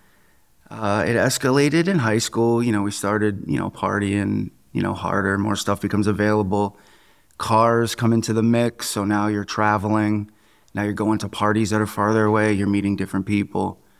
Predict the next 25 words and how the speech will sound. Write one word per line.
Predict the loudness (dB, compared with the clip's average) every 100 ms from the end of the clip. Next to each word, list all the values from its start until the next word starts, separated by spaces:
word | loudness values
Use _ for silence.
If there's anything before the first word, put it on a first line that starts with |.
| _ _ _
So, | -12 -4 -2 -2 -4 -6 -12 _ _ _
you | -6
know, | -6 -6 -6
it, | -8
uh, | -8 -10 -12 -18 _ -16
it | -10
turns | -4 -2 -2
into, | -2 -2 -4 -4 -4 -8 _ _ _ _ _ _ _
it | 0
turns | 2 2
into, | -2 -4 -8 2
you | 4
know, | 4
beer | 2 2 4 2
and | 2
alcohol | 0 -2 -4 0 0 2 0 -4 -10 _
that | -16 -10
you're | -8 -6 -8
stealing | -8 -2 0 2 0
from | 2 4 6 4
your | 4 0 -2 -12 _
friends, | -8 -2 2 2 0 -4
parents' | -8 -4 -2 -2
liquor | -6 -6
cabinet. | -4 0 2 2 2 0